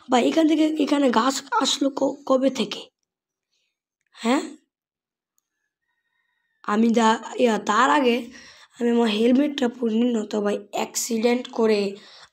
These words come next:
আত্মহত্যা, নিজেকে নিজেই মেরে ফেলবো। আর এই তো আমি হেলমেটটা পিনে নিয়েছি। আর এখানে গাছ আসে কোথা থেকে? এক সেকেন্ড, এখানে দরজা খোলা খোলা কিছু লাগছে না? ওই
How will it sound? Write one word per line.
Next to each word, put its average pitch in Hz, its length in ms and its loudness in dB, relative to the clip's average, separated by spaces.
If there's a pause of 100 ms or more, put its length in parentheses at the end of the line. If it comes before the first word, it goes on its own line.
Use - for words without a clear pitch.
আত্মহত্যা, 226 680 -2
নিজেকে 220 400 0
নিজেই 220 320 2
মেরে 208 260 0
ফেলবো। 214 500 -2 (1080)
আর 233 440 2 (500)
এই 247 180 2
তো 254 120 -2
আমি 269 300 4 (300)
হেলমেটটা 247 460 2
পিনে 262 280 2
নিয়েছি। 240 380 2 (880)
আর 262 100 4
এখানে 294 260 2
গাছ 269 600 0
আসে 269 260 0
কোথা 240 260 -4
থেকে? - 200 -14 (180)
এক 226 100 -14
সেকেন্ড, 269 240 -4 (360)
এখানে 302 200 4
দরজা 262 360 4
খোলা 311 320 2
খোলা 311 200 4
কিছু 311 220 2
লাগছে 320 300 0
না? 359 140 4 (340)
ওই 269 140 4